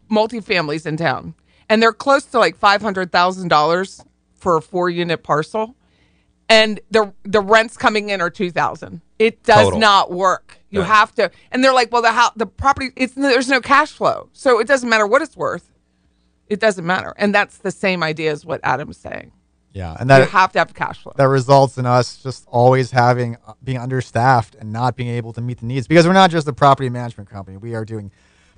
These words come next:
Speaker 3: promotions and marketing and events and all types
Speaker 1: You're
Speaker 3: of
Speaker 1: really
Speaker 3: other
Speaker 1: good at putting your face on, like, doing the whole video thing. You're
Speaker 3: Ugh.
Speaker 1: inspiring. I, do you not like it?
Speaker 3: I
Speaker 1: You
Speaker 3: ha-
Speaker 1: look like you enjoy it.
Speaker 3: I hate it because I'm a super introvert
Speaker 1: I
Speaker 3: by
Speaker 1: do
Speaker 3: nature.
Speaker 1: too.
Speaker 3: Yeah.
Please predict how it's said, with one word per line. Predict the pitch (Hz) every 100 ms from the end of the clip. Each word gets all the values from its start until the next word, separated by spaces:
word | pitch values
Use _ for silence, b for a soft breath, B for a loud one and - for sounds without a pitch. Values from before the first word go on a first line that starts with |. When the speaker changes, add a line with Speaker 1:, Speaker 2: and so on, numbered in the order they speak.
| _
Speaker 3:
promotions | 151 165 170 - 135 113
and | 113
marketing | 151 160 143 123 113 107
and | 107
events | 120 147 160 113 - -
and | 113 113
all | 143 143
types | 139 135 135
Speaker 1:
You're | 254
Speaker 3:
of | 508
Speaker 1:
really | 587 -
Speaker 3:
other | 294
Speaker 1:
good | 403
at | -
putting | 311 240
your | 247
face | - 254 285 233
on, | 208
like, | 208 202 _ -
doing | 226 240
the | 240
whole | 214 226
video | 180 220 254 254 247
thing. | 269 247 240
You're | 240 277
Speaker 3:
Ugh. |
Speaker 1:
inspiring. | 110 - 170 208 233 180
I, | 160 175 156 _ -
do | 185
you | 208
not | 175 - -
like | 147 -
it? | 254
Speaker 3:
I | 156
Speaker 1:
You | 233 226
Speaker 3:
ha- |
Speaker 1:
look | 254 -
like | 285 233 220
you | 196
enjoy | 180 151 156 160
it. |
Speaker 3:
I | 143 139
hate | 135 143 143 147
it | 139 113
because | 113 127 127
I'm | 127
a | 117
super | - 131 123 113
introvert | 110 113 107 98 95 95
Speaker 1:
I | -
Speaker 3:
by | 104 98
Speaker 1:
do | 98
Speaker 3:
nature. | 98 - 90
Speaker 1:
too. | 165 330 294
Speaker 3:
Yeah. | 107 98 98